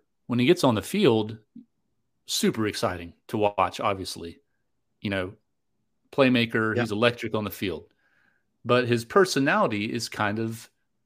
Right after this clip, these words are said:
Speaker 1: uh, milquetoast, <laughs> to use the term
Speaker 2: One hundred percent. Yeah.
Speaker 1: that he used. Um, you know, Mister Graham said, "Since he was taken in the draft, Bryce Young,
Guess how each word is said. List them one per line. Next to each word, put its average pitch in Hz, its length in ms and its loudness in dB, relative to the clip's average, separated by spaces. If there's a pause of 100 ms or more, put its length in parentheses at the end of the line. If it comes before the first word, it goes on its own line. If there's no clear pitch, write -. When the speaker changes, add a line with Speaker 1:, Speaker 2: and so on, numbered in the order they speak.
Speaker 1:
uh, 107 300 -6 (140)
milquetoast, 127 880 -4 (460)
<laughs> - 460 -20
to 143 100 -2
use 127 260 4
the 139 60 6
term 131 80 2
Speaker 2:
One 127 100 2
hundred 117 220 2
percent. 98 380 -8 (200)
Yeah. 123 180 4
Speaker 1:
that 127 140 6
he 127 120 2
used. 104 400 -4 (340)
Um, 113 420 2 (840)
you 127 100 4
know, 110 200 0 (880)
Mister 110 340 -6
Graham 107 640 -2
said, 104 480 0 (500)
"Since - 460 0
he 160 160 0
was 131 180 2
taken 117 320 0
in 123 140 -2
the 139 80 -2
draft, 87 480 -4 (420)
Bryce 98 300 -6
Young, 98 280 -6